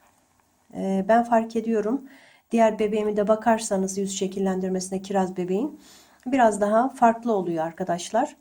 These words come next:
Bir de elden ele de değişiyor arkadaşlar. İnanın ben bile her yaptığım bebekte ufak ufak yine farklılıklar oluyor.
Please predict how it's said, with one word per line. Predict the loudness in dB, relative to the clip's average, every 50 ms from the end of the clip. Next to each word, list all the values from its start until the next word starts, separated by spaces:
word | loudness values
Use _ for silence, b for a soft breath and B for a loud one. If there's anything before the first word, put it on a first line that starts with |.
| b b b b b b b b
Bir | -2 0 0
de |
elden | 0 0 0 0 0 0 0 0 0
ele | -2 -2 -2 -2 -2
de | -4 0 2
değişiyor | 2 2 0 0 0 0 0
arkadaşlar. | 0 0 0 0 0 0 -2 -2 -2
İnanın | 0 2 2 2 2 2 0 -2 -4 B B B B 2
ben | 2 4 4 4 2
bile | 0 2 2 2
her | 2 4 4 4 4
yaptığım | 6 2 2 0 0 -4 -2 0 0
bebekte | 0 0 0 0 -2 -4 -6 -8 -6 -6
ufak | -6 0 0 0 0 0
ufak | -2 4 4 4 4 2 -6 -4
yine | -2 0 0 0
farklılıklar | 0 4 4 4 4 4 2 -2 -2 -2 0 0 -2 0
oluyor. | 0 0 0 0 0 0 0 -2